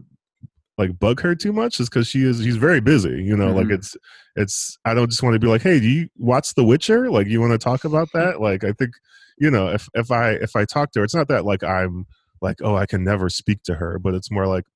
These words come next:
Speaker 1: you know, I wanna be respectful of her time and, you know, the things that she's got going on. Um, but I saw her at New York Comic Con two years ago when she was kind of, uh, debuting, you know, the Aquaman series that she's doing now.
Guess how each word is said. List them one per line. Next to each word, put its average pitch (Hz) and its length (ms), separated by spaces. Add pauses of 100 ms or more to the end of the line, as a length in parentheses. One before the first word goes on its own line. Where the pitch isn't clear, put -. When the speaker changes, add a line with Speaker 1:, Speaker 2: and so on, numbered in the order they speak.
(240)
Speaker 1:
you 139 80
know, 127 80
I - 20
wanna 120 180
be 113 120
respectful 98 520
of 90 160
her 87 120
time 113 420
and, 92 240
you 104 100
know, 90 140
the 90 120
things 95 180
that 90 120
she's 92 140
got 90 160
going 87 260
on. 87 300 (480)
Um, 95 460 (320)
but 113 100
I 110 60
saw 147 140
her 131 40
at 120 60
New 117 80
York 107 120
Comic 135 260
Con 110 140
two 113 140
years 143 180
ago 95 320 (1300)
when 107 140
she - 120
was 101 120
kind 101 240
of, 92 320
uh, 90 540 (640)
debuting, 101 640
you 98 100
know, 92 140
the 90 100
Aquaman 92 520
series 90 320
that 87 120
she's 90 200
doing 90 260
now. 92 320